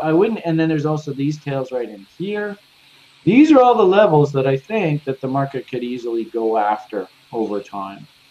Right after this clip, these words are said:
Um, and if we throw on some other fibs, what do, what do you think? Uh, uh,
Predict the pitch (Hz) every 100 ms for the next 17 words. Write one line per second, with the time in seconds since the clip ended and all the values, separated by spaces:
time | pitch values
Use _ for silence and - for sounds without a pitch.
0 | _ _ _ - - _ _ 147 147 147
1 | 147 151 151 165 170 170 175 170 175 180
2 | 170 165 156 143 151 185 - 196 220 214
3 | 262 269 220 233 269 - 220 214 - 165
4 | 156 135 147 139